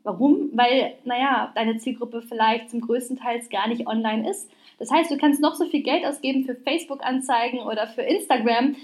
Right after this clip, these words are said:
Wenn deine Zielgruppe nicht auf Instagram ist, brauchst du dort auch keine Werbung schalten. Und deshalb ist es ganz wichtig, dass du erkennst, dass auch vieles miteinander zusammenhängt. Und man muss irgendwo anfangen, das ist klar. Ähm, aber die Frage zum Beispiel,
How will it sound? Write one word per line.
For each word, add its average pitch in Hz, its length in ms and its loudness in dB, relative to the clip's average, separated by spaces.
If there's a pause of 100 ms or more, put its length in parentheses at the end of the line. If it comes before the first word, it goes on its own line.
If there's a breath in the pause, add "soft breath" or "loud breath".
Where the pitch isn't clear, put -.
(120)
Wenn 233 140 0
deine 240 240 4
Zielgruppe 269 440 0
nicht 240 160 0
auf 240 120 -4
Instagram 233 520 0
ist, 233 160 -4
brauchst 330 300 0
du 254 40 -2
dort 240 140 -2
auch 247 100 -2
keine 226 200 0
Werbung 240 280 0
schalten. - 380 -12 (340 soft breath)
Und 240 140 0
deshalb 285 240 2
ist 294 120 0
es 311 120 -2
ganz 262 300 0
wichtig, 320 340 4
dass 233 240 -4 (220)
du 226 140 -4
erkennst, 302 420 4
dass 262 140 -2
auch - 140 -8
vieles 311 340 6
miteinander 240 380 -2
zusammenhängt. 233 520 0 (380 soft breath)
Und 247 280 0
man 254 120 4
muss 359 180 6
irgendwo 240 240 2
anfangen, 294 560 4
das - 120 -4
ist - 200 -18
klar. 269 360 4 (380 loud breath)
Ähm, 240 420 2
aber 240 140 0
die 285 160 2
Frage 311 460 4
zum 294 140 4
Beispiel, 285 540 4